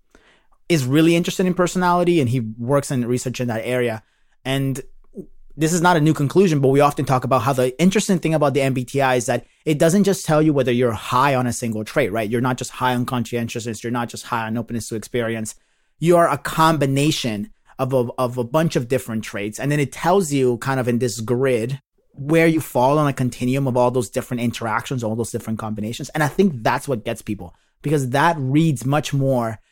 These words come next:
like a horoscope. It reads much more about a totalitarian kind of, uh, a composite of what you're like,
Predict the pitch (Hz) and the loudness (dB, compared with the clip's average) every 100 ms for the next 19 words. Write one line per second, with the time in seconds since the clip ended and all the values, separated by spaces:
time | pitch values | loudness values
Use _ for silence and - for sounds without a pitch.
0 | _ 135 123 123 127 135 113 - 95 - | _ -4 -2 0 2 2 0 -4 -10 -10
1 | - - - 117 120 139 127 139 135 131 | -20 -20 -12 -8 -4 -4 -4 -6 -6 -4
2 | 127 120 117 113 110 _ _ _ 139 - | -2 -2 0 -2 -4 _ _ _ -6 -4
3 | 131 - 151 156 - 147 143 139 131 131 | -6 2 2 2 0 0 2 0 0 0
4 | 127 117 117 113 - 113 - 180 165 151 | 0 -2 -4 -6 -8 -8 2 4 4 0
5 | 123 110 98 107 127 - 131 110 104 156 | -2 -4 -4 0 0 2 0 0 0 -2
6 | - | -4